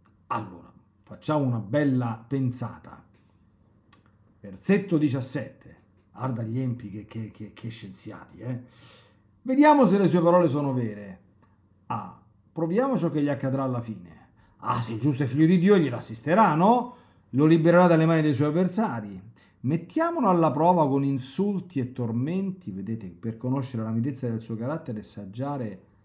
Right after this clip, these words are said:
la sua rassegnazione. Condanniamolo a una morte infame, perché secondo le sue parole il soccorso gli verrà.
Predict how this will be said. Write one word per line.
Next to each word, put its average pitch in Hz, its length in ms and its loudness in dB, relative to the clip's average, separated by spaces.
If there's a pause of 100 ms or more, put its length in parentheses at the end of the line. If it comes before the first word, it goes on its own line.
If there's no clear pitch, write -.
(280)
la - 140 -14
sua 139 180 -6
rassegnazione. 113 1200 -8 (160)
Condanniamolo 180 840 4
a 185 40 8
una 180 120 6
morte 190 340 2
infame, 156 540 -2
perché 110 300 -8
secondo 127 380 -6
le 135 100 -6
sue 139 100 -6
parole 190 280 -6
il 113 60 -12
soccorso 139 440 -14
gli 82 120 -16
verrà. 123 400 -12